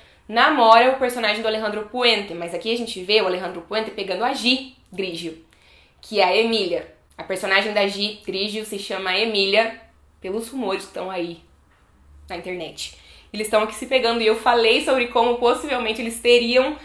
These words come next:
alguma coisa já em alguns vídeos que eu postei aqui no, no canal. Gente, a Giovana, tudo pra mim. Giovana, conte comigo para tudo.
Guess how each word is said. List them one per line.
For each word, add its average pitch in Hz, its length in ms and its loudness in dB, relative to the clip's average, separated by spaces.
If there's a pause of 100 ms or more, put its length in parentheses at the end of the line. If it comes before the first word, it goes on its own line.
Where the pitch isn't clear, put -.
(160)
alguma 233 400 6
coisa 240 380 2
já 240 240 2
em 233 80 -2
alguns 240 320 2
vídeos 427 200 6
que 415 60 -4
eu 381 60 -2
postei 349 260 -2
aqui 339 120 -2
no, 311 220 2
no 302 160 -2
canal. 247 500 2 (1400)
Gente, 196 360 -4
a 214 120 4
Giovana, 214 520 0
tudo 220 180 -4
pra 233 140 -4
mim. 165 180 -6
Giovana, 208 420 4
conte 214 280 -4
comigo 226 220 -4
para 240 260 0
tudo. 156 400 -8